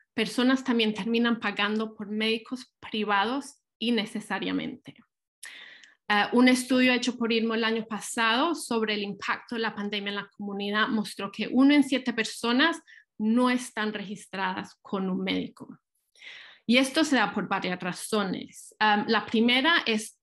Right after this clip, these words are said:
falta de conocimiento de cómo funciona el sistema de salud. Em,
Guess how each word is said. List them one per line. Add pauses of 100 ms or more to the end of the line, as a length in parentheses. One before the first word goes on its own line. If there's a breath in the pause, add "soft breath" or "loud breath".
falta
de
conocimiento
de
cómo
funciona
el
sistema
de
salud. (640 loud breath)
Em,